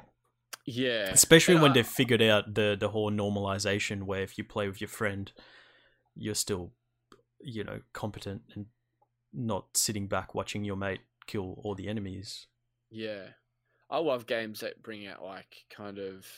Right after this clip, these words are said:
Speaker 1: just keep on adding to the original game. Like,
Speaker 2: Mm-hmm.
Speaker 1: man, it's so good.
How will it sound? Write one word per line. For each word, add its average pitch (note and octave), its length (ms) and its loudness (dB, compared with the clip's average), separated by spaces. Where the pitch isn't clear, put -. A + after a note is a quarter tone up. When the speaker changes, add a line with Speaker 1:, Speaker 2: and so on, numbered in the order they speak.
Speaker 1:
just - 300 -16
keep A2+ 240 -6
on A2+ 100 -6
adding A2 340 -6
to A2 680 -6
the F#2+ 120 -8
original A2 320 -6
game. G#2 360 -10
Like, F#2+ 380 -10
Speaker 2:
Mm-hmm. A2+ 120 -4
Speaker 1:
man, E3+ 300 -6
it's - 100 -12
so G2+ 260 -6
good. F2 300 -12